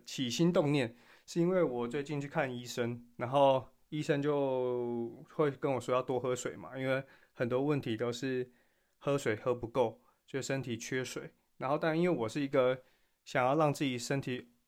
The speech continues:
就是永远都是 stay hydrate 的人，就是水化很充分的人，因为这样子精神身体状态会比较好。那我觉得我自己有试过啦，这样子的状态下，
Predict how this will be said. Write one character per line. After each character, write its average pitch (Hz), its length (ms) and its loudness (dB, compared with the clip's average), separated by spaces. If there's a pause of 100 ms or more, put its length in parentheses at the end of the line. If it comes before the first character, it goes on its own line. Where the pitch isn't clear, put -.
就 139 120 -4
是 127 140 -4
永 127 180 0
远 131 100 2
都 120 120 0
是 127 180 -4
stay 127 340 -4
hydrate 120 540 0
的 120 120 -8
人， 101 260 -4
就 113 100 -4
是 123 140 -6
水 117 280 0
化 139 240 2
很 113 220 -4
充 135 260 -4
分 127 220 -2
的 107 80 -4
人， - 240 -10
因 143 80 -6
为 139 80 -2
这 143 80 -2
样 135 100 2
子 123 80 -6
精 131 220 -6
神 107 240 -4 (400)
身 143 180 -4
体 123 140 -4
状 123 180 -2
态 120 140 0
会 120 80 2
比 104 100 -6
较 101 120 -2
好。 - 280 -8 (340)
那 131 120 -2
我 117 100 2
觉 117 160 0
得 123 120 2
我 131 100 0
自 147 80 0
己 156 80 6
有 123 100 4
试 123 220 -2
过 123 180 2
啦， 104 80 2
这 120 120 0
样 127 120 4
子 117 120 0
的 110 80 0
状 120 200 0
态 117 200 -2
下， 113 280 -4